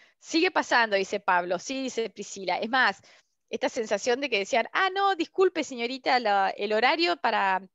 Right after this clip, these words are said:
los días para cambiar las prendas son los martes de cuatro de la tarde a cuatro y media", ¿no? <laughs> Que uno dice, "Oh, no". Y yo que lo quería cambiar.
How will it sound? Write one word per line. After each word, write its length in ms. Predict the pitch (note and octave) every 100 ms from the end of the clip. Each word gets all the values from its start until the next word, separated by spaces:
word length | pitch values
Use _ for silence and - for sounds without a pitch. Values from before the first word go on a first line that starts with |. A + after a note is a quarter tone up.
| -
los 160 | - A3
días 220 | D4 F#4 -
para 480 | B3 D#4 D4+ F#3+ F3+
cambiar 400 | A3+ G#3 A#3 C#4
las 120 | D#4 -
prendas 320 | - D#4+ F#4 E4
son 120 | B3+
los 120 | B3+
martes 800 | G#3 C4 D#4 F#4+ - G#4+ A#4 - - - _ _
de 340 | A3 A#3 A3+ -
cuatro 360 | D4+ F4 G4+
de 80 | F#4+
la 140 | D4 C4
tarde 360 | C#4 E4 F#4
a 60 | E4+
cuatro 260 | - D4+ D#4
y 20 |
media", 420 | C4 A3+ F#3+ F#3+
¿no? 160 | G#3 G#3+
<laughs> 60 |
Que 120 | - -
uno 120 | C4
dice, 320 | - C4 - B3
"Oh, 100 | F3+ - - -
no". 220 | - - _ _ _ _ - - - - -
Y 100 | E4
yo 120 | F4
que 80 | F4+
lo 100 | D#4+
quería 220 | C#4 C4+
cambiar. 360 | - G#3 - -